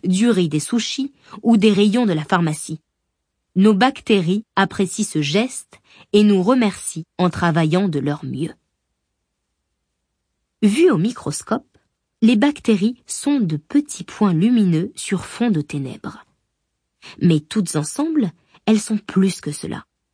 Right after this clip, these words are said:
C'est une véritable communauté que chacun d'entre nous héberge.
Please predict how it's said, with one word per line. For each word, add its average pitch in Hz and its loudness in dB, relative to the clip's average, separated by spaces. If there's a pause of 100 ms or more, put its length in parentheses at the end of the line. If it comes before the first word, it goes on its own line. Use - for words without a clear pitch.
(360)
C'est - -2
une 226 4
véritable 220 2
communauté 269 4 (280)
que 220 4
chacun 247 0
d'entre 180 0
nous 170 2
héberge. 147 -4